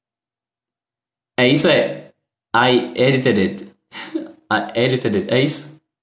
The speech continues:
Porque depois que eu li foi que eu pensei, realmente é meio, <laughs> é meio complicado. Mas é uma frase, né? "I, I edited it."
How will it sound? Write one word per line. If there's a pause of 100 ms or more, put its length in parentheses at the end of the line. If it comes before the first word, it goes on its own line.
(260)
Porque
depois
que
eu
li
foi
que
eu
pensei,
realmente
é
meio, (500)
<laughs>
é
meio
complicado.
Mas
é
uma
frase,
né?
"I,
I
edited
it."